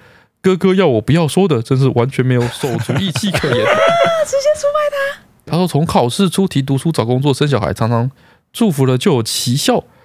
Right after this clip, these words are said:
Speaker 1: 他说昨天太太被医生告知罹患了乳癌二期，
Speaker 2: 嗯。
Speaker 1: 心情难过又沮丧。
Speaker 2: 哦。
Speaker 1: 可否请好味三人组帮也有在听节目的他集气加油一下呢？谢谢你们。好，那我们就祝T E T S U八一零的太太可以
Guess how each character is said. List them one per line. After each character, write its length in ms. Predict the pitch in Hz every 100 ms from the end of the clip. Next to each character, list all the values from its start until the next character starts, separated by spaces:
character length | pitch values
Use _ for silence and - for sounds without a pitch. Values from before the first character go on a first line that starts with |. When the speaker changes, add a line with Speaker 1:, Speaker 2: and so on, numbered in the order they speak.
| _ _
Speaker 1:
他 80 | 151
说 100 | 160
昨 160 | 139
天 240 | 135 156 156
太 140 | 170
太 120 | 143
被 140 | 139 165
医 80 | 151
生 180 | 151
告 160 | 147 147
知 140 | 135
罹 160 | 131 127
患 160 | 156 143
了 80 |
乳 180 | 127 117
癌 140 | 113 127
二 160 | 226 202
期， 260 | - 113 - -
Speaker 2:
嗯。 240 | 220 196
Speaker 1:
心 180 | 156 147
情 180 | - 123
难 200 | 110 135
过 160 | 202 175
又 100 | 160
沮 160 | 123
丧。 220 | 117 123 120
Speaker 2:
哦。 60 | 214
Speaker 1:
可 60 |
否 140 | 147 160
请 100 | 160
好 120 | 160
味 100 | 160
三 180 | 147 147
人 160 | 135 143
组 320 | 123 110 107
帮 240 | - 147 147
也 140 | 135
有 140 | 185
在 160 | 151 156
听 160 | 190 208
节 120 | 151
目 120 | 170
的 60 | 151
他 120 | 156
集 180 | - 143
气 140 | - 156
加 180 | 190
油 100 | 180
一 60 | 170
下 120 | 196
呢？ 140 | 185 185
谢 100 | -
谢 140 | 165
你 80 | 160
们。 180 | 135 180 - _ _ _
好， 140 | 123
那 100 | 135
我 20 | 143
们 120 | 123
就 100 | 143
祝 180 | 139 139
T 440 | - 160 156 156
E 20 |
T 260 | 151 165 151
S 200 | 135 143
U 160 | 143
八 240 | 139 147 147
一 40 |
零 140 | 127 117
的 140 | 117
太 120 | -
太 140 | 131 117
可 160 | -
以 140 | 113